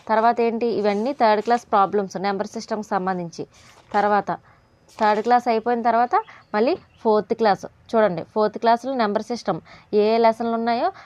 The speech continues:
ఆ లెసన్లోంచి ప్రాబ్లమ్స్ తీసిచ్చారు. తర్వాత ఫిఫ్త్ క్లాస్, అలా టెన్త్ క్లాస్ వరకు కూడా ప్రతి టాపిక్ నుంచి టెన్త్ క్లాస్ వరకు ఎక్కడెక్కడ లెసన్లు ఉన్నాయో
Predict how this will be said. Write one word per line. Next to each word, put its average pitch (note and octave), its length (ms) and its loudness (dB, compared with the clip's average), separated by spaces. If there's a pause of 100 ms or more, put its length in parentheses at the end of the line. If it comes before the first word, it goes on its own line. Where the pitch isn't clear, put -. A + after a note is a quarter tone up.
(120)
ఆ G#3+ 60 2
లెసన్లోంచి A3+ 800 -2 (280)
ప్రాబ్లమ్స్ A3 480 0
తీసిచ్చారు. G3+ 560 -2 (460)
తర్వాత G3+ 340 2 (3500)
ఫిఫ్త్ A#3 260 0
క్లాస్, G#3+ 360 0 (360)
అలా B3+ 280 2 (260)
టెన్త్ G#3 260 0
క్లాస్ A3+ 340 0
వరకు A3+ 300 0
కూడా G3 400 2 (240)
ప్రతి G3+ 280 0
టాపిక్ A3+ 400 0
నుంచి A#3 420 -2 (260)
టెన్త్ G#3 220 -2
క్లాస్ A3+ 320 0
వరకు A#3+ 260 0
ఎక్కడెక్కడ A3 560 0
లెసన్లు A3+ 440 0
ఉన్నాయో A#3 380 0